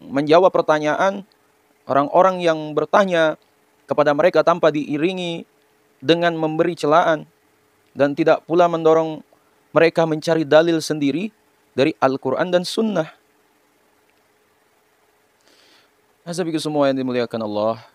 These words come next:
semoga keterangan yang telah saya sampaikan, ya, cukup untuk menerangkan makna taklid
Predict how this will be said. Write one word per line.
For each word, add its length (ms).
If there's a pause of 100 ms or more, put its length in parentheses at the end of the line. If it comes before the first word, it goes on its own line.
(160)
semoga 320
keterangan 560 (560)
yang 160
telah 240 (1400)
saya 160
sampaikan, 640
ya, 160 (480)
cukup 300
untuk 180
menerangkan 400
makna 320
taklid 400